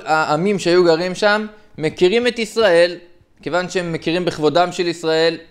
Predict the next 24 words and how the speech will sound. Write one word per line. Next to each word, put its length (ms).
והם 1800
לא 80
מכבידים 480
את 120
העול 320
שלהם 340
גם 140
על 80
עם 120
ישראל 440
באותם 500
המקומות. 600
ומכיוון 420
שהם 180
הכירו 280
את 100
עם 140
ישראל, 300
הם 80
מכירים 300
גם 120
את 100
אביהם 260
שבשמיים. 800